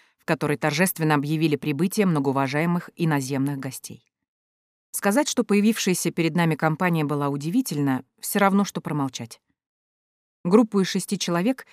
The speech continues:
подчеркнуто обозначили общим понятием «посланники государства Глиад».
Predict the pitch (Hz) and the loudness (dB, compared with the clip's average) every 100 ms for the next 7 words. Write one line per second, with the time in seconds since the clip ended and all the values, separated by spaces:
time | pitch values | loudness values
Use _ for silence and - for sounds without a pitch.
0 | - _ _ 190 175 233 247 262 254 233 | -20 _ _ -4 0 0 2 2 4 4
1 | 160 156 180 - 214 - 165 - 160 139 | 2 2 0 2 2 2 -2 -4 -6 -4
2 | 143 165 214 240 233 - _ _ - 170 | -2 -2 0 4 2 2 _ _ -2 0
3 | - 160 180 208 - 202 151 - 139 139 | 2 2 4 2 0 -4 -2 -2 -2 -2
4 | - 147 151 - 143 143 127 110 - | -2 -4 -8 -6 -6 -4 -4 -8 -12